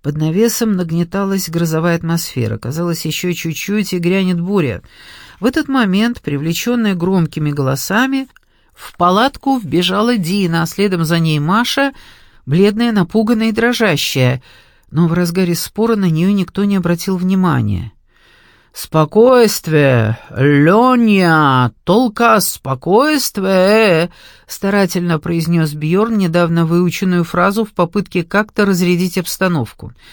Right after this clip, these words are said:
«Тася, не надо, успокойся. Леонид Аркадьевич», взмолился Архипцев.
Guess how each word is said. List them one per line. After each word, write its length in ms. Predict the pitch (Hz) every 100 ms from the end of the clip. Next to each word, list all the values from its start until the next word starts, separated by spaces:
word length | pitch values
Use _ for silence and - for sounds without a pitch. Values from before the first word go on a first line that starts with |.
| - - - _
«Тася, 560 | 156 151 - 131 120
не 240 | 135 147 175
надо, 420 | 180 175 127 127
успокойся. 1040 | 143 - 170 175 - 208 151 127 - 123 - - - -
Леонид 680 | 123 156 147 151 151 208 214
Аркадьевич», 1120 | 208 170 175 208 277 226 226 175 139 - - - _
взмолился 640 | 143 175 190 180 165 - 175
Архипцев. 680 | 170 165 127 - 117 -